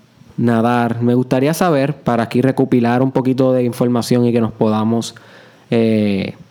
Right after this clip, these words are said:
ayudar y jalar al progreso entre todos. Así que déjame saber eso en los comentarios, my friend. Y te veo en Derek Israel Experience en junio, el primer evento en vivo que voy a estar realizando,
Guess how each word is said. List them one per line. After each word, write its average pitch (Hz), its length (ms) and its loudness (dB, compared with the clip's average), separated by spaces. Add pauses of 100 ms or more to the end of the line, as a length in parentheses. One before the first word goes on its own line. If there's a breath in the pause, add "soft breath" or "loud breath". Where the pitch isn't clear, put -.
(540)
ayudar 120 500 2
y 120 80 0
jalar 113 340 0
al 110 160 0
progreso 107 580 0 (240)
entre 113 280 0
todos. 143 420 0 (280 loud breath)
Así 123 220 0
que 156 120 2
déjame 165 260 2
saber 160 240 0
eso 156 160 0
en 156 40 4
los 151 100 -2
comentarios, 143 600 0
my 127 140 0
friend. 123 420 0 (300 loud breath)
Y 135 100 2
te 131 160 2
veo 147 480 0 (160 loud breath)
en 120 240 2
Derek 131 260 2
Israel 127 520 0
Experience 123 960 0
en 131 200 0
junio, 123 680 2 (960)
el 110 120 0
primer 110 340 2
evento 120 320 0
en 113 120 0
vivo 117 420 2
que - 80 -2
voy 104 120 2
a - 20 -2
estar 110 220 -2
realizando, 117 720 0